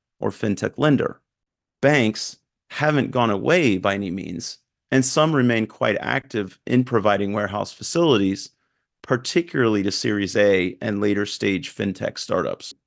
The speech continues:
How big is the spec fin market? Here's my take. It really depends, and I hate that answer. Below are three estimates from informed sources on the matter.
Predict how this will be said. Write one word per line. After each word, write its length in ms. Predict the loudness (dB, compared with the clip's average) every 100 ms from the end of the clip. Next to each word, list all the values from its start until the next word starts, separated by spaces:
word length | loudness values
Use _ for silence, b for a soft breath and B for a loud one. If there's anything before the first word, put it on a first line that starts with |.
| _ _ -16
How 260 | -2 -2
big 440 | 2 2 2 -2 -6
is 160 | -8 -6
the 100 | -10
spec 340 | -4 -2 -2
fin 300 | -6 -4 -2
market? 400 | -2 -4 -6 -10 _ _ _
Here's 200 | 2 2
my 160 | 2 0
take. 360 | -2 -6 -8 _ _ _ _ _ _ _
It 80 | 0
really 240 | 4 4
depends, 640 | 4 0 0 0 -2 -8 -14 _ _ 0
and 160 | 4
I 140 | 4 6
hate 240 | 4 4
that 140 | 4
answer. 480 | 4 4 0 -6 -8 _ _ _ _ _ _ _ _ 0
Below 540 | 4 6 8 6 4
are 120 | 2 0
three 400 | -2 -2 0 2
estimates 640 | 0 -2 -6 -6 -8 -12 -14
from 560 | 0 4 6 4 0 0
informed 540 | 0 0 2 2 2 2
sources 540 | 2 2 2 -4 -2
on 160 | 0 2
the 60 |
matter. 440 | 0 -2 -6 -12